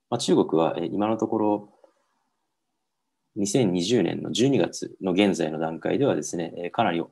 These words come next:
抑え込めているというふうな、えー、わた-、認識を私は持って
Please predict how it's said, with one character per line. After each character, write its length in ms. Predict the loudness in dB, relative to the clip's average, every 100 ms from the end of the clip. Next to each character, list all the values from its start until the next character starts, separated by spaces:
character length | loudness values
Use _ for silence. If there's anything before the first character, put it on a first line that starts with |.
| -12
抑 260 | -4 -2
え 40 | -2
込 120 | -4
め 80 | -4
て 160 | -4
い 80 | -6
る 240 | -6 -10 -16 _
と 80 | 0
い 100 | 0
う 20 |
ふ 100 | 0
う 40 | -2
な、 180 | -4 -8
え 40 |
ー、 180 | -10 -10 -10
わ 100 | -12
た-、 100 | -12 -6
認 100 | -4
識 240 | -2 0
を 60 | 0
私 440 | 0 -4 -4 -2
は 60 | -2
持 140 | -2
っ 40 | -6
て 300 | _ -10